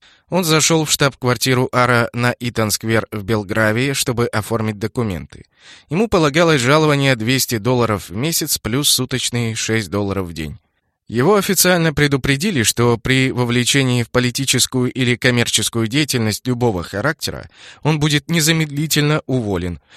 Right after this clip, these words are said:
после чего ему придётся оплачивать возвращение домой из собственного кармана. Прежде чем отправиться в Россию пятого июня,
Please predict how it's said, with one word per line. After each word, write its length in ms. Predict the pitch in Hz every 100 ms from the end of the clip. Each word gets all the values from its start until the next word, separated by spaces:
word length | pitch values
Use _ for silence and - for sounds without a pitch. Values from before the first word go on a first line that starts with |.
| - -
после 260 | 127 113 123
чего 300 | 123 120 160
ему 180 | 143
придётся 540 | 123 117 107 120 - 117
оплачивать 580 | - 113 120 120 113 110
возвращение 640 | 107 101 104 - 110 104
домой 400 | 101 123 156 156 - - _
из 160 | 190 -
собственного 600 | 135 120 - 123 117 107
кармана. 440 | 104 80 62 - - _ _ - - -
Прежде 320 | 120 127 120
чем 200 | - 120
отправиться 500 | 113 120 117 107 -
в 60 | 104
Россию 420 | 113 - 156 127
пятого 340 | 110 104 98
июня, 400 | 101 131 151 143